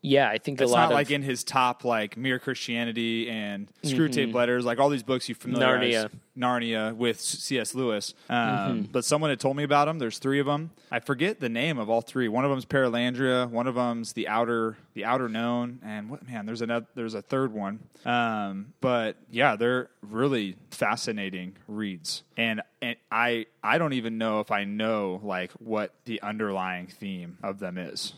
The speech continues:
Speaker 1: Mm.
Speaker 2: I've read 'em twice through. I have all three of 'em, and they're just really interesting.
Speaker 1: Yeah.
Speaker 2: I almost think they're gospel oriented, but I don't know. I don't know if I can come to that conclusion. But you should check 'em out.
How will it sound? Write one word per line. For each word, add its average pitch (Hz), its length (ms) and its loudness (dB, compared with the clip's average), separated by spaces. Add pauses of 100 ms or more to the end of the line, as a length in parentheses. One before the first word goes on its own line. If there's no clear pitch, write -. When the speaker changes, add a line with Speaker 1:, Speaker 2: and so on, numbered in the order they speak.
(120)
Speaker 1:
Mm. 131 280 -2 (280)
Speaker 2:
I've 127 140 2
read 139 120 8
'em 120 100 -2
twice 123 360 0
through. 110 320 -4 (160)
I 101 100 -4
have 110 160 2
all 110 100 0
three 107 220 -4
of 95 80 -4
'em, 95 180 -6 (160)
and 104 600 -4 (120)
they're 123 140 2
just 123 220 -4
really 110 320 0
interesting. 90 640 -10 (360)
Speaker 1:
Yeah. 120 320 4
Speaker 2:
I 120 140 2
almost 147 480 0
think 139 200 -2
they're 110 140 -2
gospel 107 500 -2
oriented, 110 680 -4 (240)
but 107 100 -2
I 101 80 4
don't 101 140 0
know. 95 180 -4
I 95 100 -6
don't 95 100 -4
know 92 80 -4
if 90 100 -10
I 92 80 -8
can 92 100 -12
come 95 160 -10
to 92 60 -10
that 90 80 -12
conclusion. 98 400 -12 (140)
But 120 100 2
you 147 80 2
should 135 140 -6
check 123 160 0
'em 120 80 -4
out. 127 140 -6